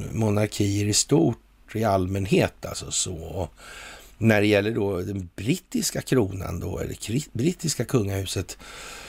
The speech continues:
ja, Sachsen-Coburg-Gotha, sedermera Windsor från nittonhundrasjutton.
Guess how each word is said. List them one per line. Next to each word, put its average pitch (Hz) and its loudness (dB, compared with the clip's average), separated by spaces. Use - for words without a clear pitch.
ja, 117 4
Sachsen-Coburg-Gotha, 101 2
sedermera 95 -2
Windsor 131 2
från 98 -4
nittonhundrasjutton. 92 -6